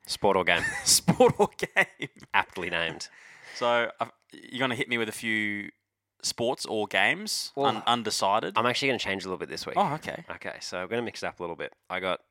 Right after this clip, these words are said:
Speaker 1: three, I don't wanna call them sports or games, but I've got three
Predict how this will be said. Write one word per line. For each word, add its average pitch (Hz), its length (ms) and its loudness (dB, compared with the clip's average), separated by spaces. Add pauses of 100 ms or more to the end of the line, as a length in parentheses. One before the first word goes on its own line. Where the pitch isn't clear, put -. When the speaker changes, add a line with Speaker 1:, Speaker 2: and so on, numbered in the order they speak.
(180)
Speaker 1:
three, 131 480 0 (1700)
I 101 40 -4
don't 98 100 0
wanna 87 140 -2
call 95 140 -8
them 82 100 -10
sports - 300 -10
or 87 60 -12
games, 90 300 -6
but 101 80 -12
I've 90 100 -14
got - 160 -10
three 113 580 -4